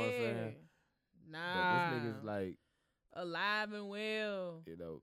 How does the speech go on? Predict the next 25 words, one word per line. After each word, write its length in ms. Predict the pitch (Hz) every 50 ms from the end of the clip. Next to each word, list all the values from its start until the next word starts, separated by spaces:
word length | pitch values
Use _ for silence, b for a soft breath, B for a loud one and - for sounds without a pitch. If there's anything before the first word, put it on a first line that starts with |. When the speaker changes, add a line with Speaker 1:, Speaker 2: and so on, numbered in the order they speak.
| _ -
Speaker 1:
no 220 | 87 95 123 151 175
Speaker 2:
Breathe. 140 | 165 156
Speaker 1:
health 200 | 156 151 151 -
problems. 400 | - 131 104 95 92 87 127 170
Speaker 2:
Nothing. 380 | 190 226 226 - 190 370 - 196 - 170 - - - - -
Speaker 1:
<laughs> 360 | - - 339 - _ - 139
Do, 140 | 131 143 147 - 120
unless 240 | 117 117 117 110 113
he 120 | 127 120
just 200 | 107 101 98 92 80 92 - _ _ - 123
high. 300 | 139 135 120 110 98 b b b b b b b -
<laughs> 100 | 294 240
But 200 | 196 202 208 381 - - 208
other 180 | 202 180 170
than 140 | 156 143 127
that, 240 | 139 156 143 120 117
this 120 | 151 165 285
nigga 300 | 208 131 123 113 110 101 -
Speaker 2:
That's 200 | 226 240 247 226
it. 320 | 262 269 285 262 214 - - _ _ _ _ _ _ _ _ -
Speaker 1:
This 180 | - 131 104 -
is 100 | 110 -
crazy. 460 | - - 160 170 170 147 110 87 - - -
Speaker 2:
I, 60 | - - - - 208 262
and, 80 | 240